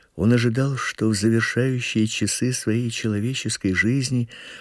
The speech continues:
он будет думать: "Это последний раз, когда ты видишь закат солнца, или последний раз, когда ты ложишься спать". Однако он пребывал в состоянии радостного возбуждения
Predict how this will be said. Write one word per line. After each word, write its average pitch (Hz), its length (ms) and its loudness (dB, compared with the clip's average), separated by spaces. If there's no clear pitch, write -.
он 135 200 6
будет 139 320 6
думать: 143 360 4
"Это 123 180 -4
последний 135 600 -4
раз, 143 420 -4
когда 135 340 -4
ты 143 160 -2
видишь 143 400 0
закат 143 320 -2
солнца, 135 680 -4
или 117 140 4
последний 135 520 0
раз, 151 360 -2
когда 131 340 -2
ты 139 140 -2
ложишься 135 500 -2
спать". 156 520 -4
Однако 98 920 2
он 123 280 4
пребывал 135 540 6
в - 80 -2
состоянии 135 640 4
радостного 139 720 4
возбуждения 131 1000 4